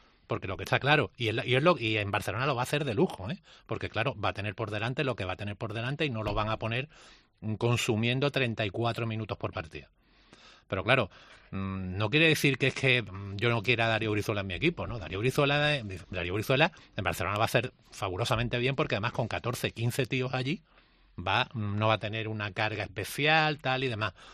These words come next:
Aquí en Málaga creo que es mucho más útil un Taylor mm, porque, eh, los tiesos de la vida nos tenemos que conformar con un coche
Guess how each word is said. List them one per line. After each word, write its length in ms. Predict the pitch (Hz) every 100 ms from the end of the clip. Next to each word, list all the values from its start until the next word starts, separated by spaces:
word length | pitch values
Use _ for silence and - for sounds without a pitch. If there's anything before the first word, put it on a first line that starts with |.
| - - _
Aquí 220 | 101 92
en 60 | 120
Málaga 420 | 139 156 117 82 -
creo 200 | - 104
que 80 | 127
es 40 |
mucho 600 | 113 107 117 160 - 113 87 - - -
más 180 | 110 104
útil 360 | 127 123 123 - _ _ _ _
un 260 | - 107 107
Taylor 480 | - 131 123 180 - _ _ _ _ _ _
mm, 280 | 113 104 104 -
porque, 460 | 117 - - 104 - - - - -
eh, 500 | 101 101 101 101 98
los 300 | 95 95 92
tiesos 520 | - 135 160 - 170 160
de 80 |
la 80 | 165
vida 380 | 160 151 143 208 - - _
nos 140 | 110 -
tenemos 300 | 101 127 147
que 80 |
conformar 580 | 147 147 - 139 156 160
con 320 | - 110 107
un 160 | 147 156
coche 540 | 165 180 - 98 82